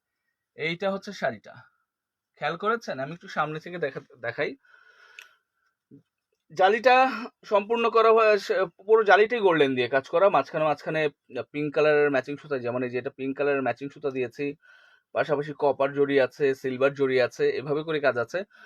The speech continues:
এবং এটাও as usual আপনার ডাবল পার করা হয়েছে, করলা পার। আর এবং পাড়ের কাজটা মূ-, মূলত হচ্ছে আপনার গোল্ডেন দিয়ে করা। এটার পাশাপাশি এটার সাথে গোল্ডেন কপার সিলভারও আছে। এবং এটাও হচ্ছে আপনার কি বলে, আমাদের,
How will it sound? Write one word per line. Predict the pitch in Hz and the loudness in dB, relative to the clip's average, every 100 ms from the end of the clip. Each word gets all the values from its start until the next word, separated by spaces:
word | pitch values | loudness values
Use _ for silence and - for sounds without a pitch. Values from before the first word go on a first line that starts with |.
| - - _ | -20 -20 _
এবং | 151 165 | -8 -6
এটাও | 185 185 220 226 220 | -2 4 6 8 6
as | 196 | 4
usual | 196 196 208 196 190 - _ | 2 4 4 2 -2 -14 _
আপনার | - 143 170 165 151 - _ - | -4 0 4 4 4 -2 _ -16
ডাবল | 139 131 151 170 | -2 0 2 2
পার | 170 160 | 4 4
করা | 156 156 | 4 4
হয়েছে, | 170 151 190 | 4 -2 -2
করলা | 175 135 131 135 | -4 -4 0 -2
পার। | 135 175 220 _ _ _ | 0 -2 -2 _ _ _
আর | 117 117 123 | -4 0 0
এবং | 127 135 135 | -2 -8 -4
পাড়ের | 139 143 143 | -2 0 -2
কাজটা | 151 - | -6 -6
মূ-, | 147 143 117 127 | -8 -6 -6 -6
মূলত | 131 143 139 | -4 -6 -6
হচ্ছে | 147 143 - | -6 -6 -8
আপনার | 156 139 | -8 -8
গোল্ডেন | 123 117 127 135 | -8 -6 -4 -6
দিয়ে | 139 143 | -8 -8
করা। | 139 139 208 - _ | -2 0 0 -2 _
এটার | 123 135 135 | -14 -12 -8
পাশাপাশি | 135 139 139 147 | -8 -8 -10 -10
এটার | 131 135 | -10 -10
সাথে | 156 156 | -10 -10
গোল্ডেন | 156 113 117 120 139 143 _ _ _ _ | -10 -10 -8 -6 -8 -10 _ _ _ _
কপার | 120 123 135 | -12 -10 -12
সিলভারও | 135 127 131 143 | -8 -2 0 0
আছে। | 143 - 240 _ _ _ _ | -4 -4 -10 _ _ _ _
এবং | 151 151 - | -14 -14 -8
এটাও | 185 208 208 | -4 2 2
হচ্ছে | 196 190 | 0 -4
আপনার | 180 180 170 | -6 -6 -10
কি | 190 | -4
বলে, | 202 135 110 _ _ _ _ _ _ _ _ - | -2 -2 -6 _ _ _ _ _ _ _ _ -14
আমাদের, | 127 135 131 | -8 -4 -6